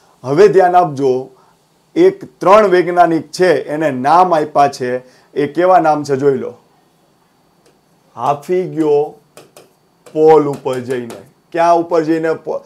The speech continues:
પોલ એટલે ધ્રુવ. હંમેશા એટલું યાદ રાખજો, ઠંડી હોય ને શિયાળો, એમાં દોડો ને તો હાફ વધુ ચડશે,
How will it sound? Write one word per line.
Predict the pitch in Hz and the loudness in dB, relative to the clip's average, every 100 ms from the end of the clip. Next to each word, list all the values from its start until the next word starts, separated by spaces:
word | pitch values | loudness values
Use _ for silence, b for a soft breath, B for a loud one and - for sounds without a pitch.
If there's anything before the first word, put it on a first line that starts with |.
| b b - | b b 2
પોલ | 175 175 | 4 6
એટલે | 170 147 | 4 0
ધ્રુવ. | 135 165 139 | 0 0 0
હંમેશા | 147 175 170 | 0 -2 -2
એટલું | 160 170 | -4 0
યાદ | 165 165 | 0 0
રાખજો, | 151 143 | 0 -4
ઠંડી | - 139 160 170 175 | -6 -10 -8 -4 -4
હોય | 185 | -4
ને | 175 | -6
શિયાળો, | 143 156 151 143 | -4 0 0 0
એમાં | 151 160 | -4 -6
દોડો | 151 160 | -4 -4
ને | 160 | -2
તો | 147 | -2
હાફ | 131 143 123 | -2 -4 -4
વધુ | 139 151 | -6 -4
ચડશે, | 143 123 110 123 | -6 -6 -6 -12